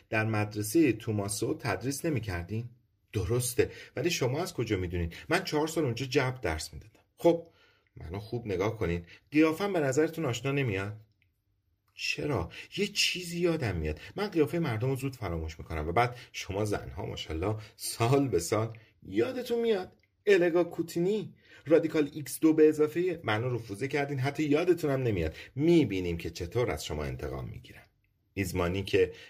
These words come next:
از شدت گیجی سرخ شده بود با لحنی ابلهانه گفت: "اگه می‌دونستم،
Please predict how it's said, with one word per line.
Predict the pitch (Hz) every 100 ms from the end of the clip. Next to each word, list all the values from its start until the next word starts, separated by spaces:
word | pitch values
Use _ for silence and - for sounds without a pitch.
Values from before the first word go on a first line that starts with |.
| - -
از | 90 -
شدت | 87 85 87 98 92
گیجی | 85 87 90 85 98 101
سرخ | - 87 80
شده | - 87 80
بود | 95 107
با | 80
لحنی | 87 95 107
ابلهانه | 92 73 76 78 87
گفت: | 107 117 - - -
"اگه | - - - 127
می‌دونستم، | 104 - 113 107 95 80 80 - 78